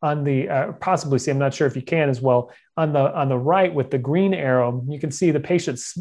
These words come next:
this is from the patient's esophagus, and the smooth, uh, muscle in the, in the top left, I'm sorry, was really not affected at all, but the skeletal muscle was absolutely obliterated with T cells. And so this patient had com-,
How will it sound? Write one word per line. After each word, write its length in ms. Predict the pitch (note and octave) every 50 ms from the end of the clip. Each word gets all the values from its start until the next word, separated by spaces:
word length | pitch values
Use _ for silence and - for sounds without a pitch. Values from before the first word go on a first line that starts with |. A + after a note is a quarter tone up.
| - -
this 220 | - E3 E3+ E3+ G3
is 80 | -
from 160 | - E3 D3
the 80 | C3+ A#2+
patient's 300 | - D#3 C3+ A2+ A#2 A2+
esophagus, 640 | B2 A2+ - D#3 C#3 C#3+ C#3+ C#3 B2+ A#2 G#2+ -
and 100 | B2+ A#2+
the 80 | A#2 A#2
smooth, 540 | - - - F3 G#3 A#3 A#3 G#3 F3 E3 D#3+ -
uh, 100 | E3+ D#3+
muscle 500 | F3 G3 F#3 D#3 D3+ C#3+ C#3+ - C#3+ C3+
in 100 | C3+ C3
the, 120 | B2+ B2+
in 120 | - D3 C3
the 100 | A#2+ A#2
top 340 | - - - F3 F3+ E3+ E3+
left, 220 | D3 B2+ B2 -
I'm 100 | C#3 A#2+
sorry, 280 | - C#3+ C3+ B2 A#2+ D#3 - - - - - _ _ -
was 160 | D3 C3+ C#3+
really 180 | F#3+ F#3 D#3
not 220 | C#3+ C#3+ C#3+ D#3 D#3
affected 400 | D3 - E3 D3 - - C#3 B2
at 60 | C3
all, 240 | C3+ C3+ D3+ D#3 D3
but 180 | C#3 C3+ B2+
the 100 | - B2+
skeletal 600 | A#2 - - - - G#3 G#3 G#3+ G3+ - - D3
muscle 400 | C3 B2+ A#2+ A#2+ - - C3+ B2
was 160 | B2 B2+ B2 -
absolutely 520 | F3 E3 E3 D#3 - - E3 E3 D3 B2+
obliterated 680 | A#2+ A2+ B2+ C3 C#3 D#3 E3+ E3+ D#3 C#3+ C3 C3 A#2 A2
with 120 | A2+ A#2
T 180 | - - D3+ C#3+
cells. 400 | C3+ - C3 G#2+ G#2+ G#2+ A2 -
And 100 | C3 B2+
so 100 | - D3
this 240 | C#3+ D#3+ F#3+ F#3+ -
patient 420 | - - G3+ G3 - E3 C3+ - - - - - - _ _
had 340 | - E3 D3+ C3+ B2+ - -
com-, 200 | - C#3+ C#3 C3+